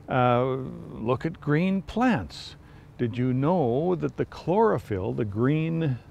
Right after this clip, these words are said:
substance inside, uh, plant leaves, also fluoresces red. It, it releases red light. You don't see that red because the, uh, the green is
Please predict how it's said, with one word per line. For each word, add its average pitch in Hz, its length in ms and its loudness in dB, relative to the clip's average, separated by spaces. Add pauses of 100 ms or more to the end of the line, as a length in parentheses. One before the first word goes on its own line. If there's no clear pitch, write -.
substance - 840 -6
inside, 117 600 -2 (360)
uh, 110 200 -2
plant 180 440 -6
leaves, 107 560 -2 (460)
also 143 540 2
fluoresces 139 1000 2
red. 123 440 2
It, 107 220 0
it 107 160 -2 (560)
releases 104 580 0
red 98 320 -2
light. 170 320 0
You 151 120 4
don't 160 260 0
see 262 300 0
that 120 280 2
red 117 400 2 (380)
because 139 640 2 (120)
the, 113 460 2 (380)
uh, - 300 -2
the 120 140 0
green 131 720 2 (320)
is 113 760 -4